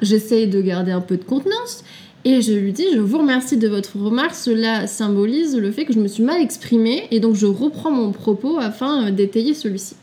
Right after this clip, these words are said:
Et donc, je garde un peu de contenance et je repars en, en, en expliquant mieux mon propos et en essayant, voilà, hein, par un serpent de mer, de me dégager de la situation. Euh, et puis ça s'est très bien passé. Mais tout ça pour vous dire,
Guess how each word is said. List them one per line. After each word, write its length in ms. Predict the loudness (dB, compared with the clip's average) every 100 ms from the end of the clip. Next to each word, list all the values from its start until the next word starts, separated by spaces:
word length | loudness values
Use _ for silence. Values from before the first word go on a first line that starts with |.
| -4
Et 40 |
donc, 140 | -4 -4 -8 -20 -20 -20 -20 -20 -6
je 180 | 0 0 0 -8 -20 -20 -2
garde 200 | 0 0
un 80 | -2
peu 120 | -4
de 60 | -2
contenance 400 | -4 -4 -10 -16 -20 -20 0
et 260 | 2 2 2
je 140 | 4 2 0
repars 680 | 0 2 2 2 0 -2 -8 -6
en, 80 | -2
en, 640 | 0 0 -4 -6 -6 -2
en 80 | -2
expliquant 580 | -2 -2 -4 -2 -2 0
mieux 380 | 2 4 4 4
mon 160 | 2
propos 420 | 2 2 4 4
et 80 | 2
en 120 | 2
essayant, 300 | 2 2 0
voilà, 220 | 0 -2 -2
hein, 200 | 0 0
par 200 | 0 -2
un 60 |
serpent 340 | -2 -2 -2 0
de 80 |
mer, 220 | 2 2 2
de 100 | 2
me 80 |
dégager 380 | 2 2 2 2
de 60 | 0
la 80 | 0
situation. 320 | -2 -2 -4 -8 -20 -20 -20 -20 -4
Euh, 280 | 0 2 2 2
et 140 | 2
puis 80 | 2
ça 120 | 2
s'est 100 | 0
très 140 | 2
bien 80 | 2
passé. 300 | 2 0 -2 2
Mais 120 | 2
tout 140 | 0
ça 160 | -2 -2
pour 160 | 0
vous 180 | 2 2
dire, 260 | 2 -2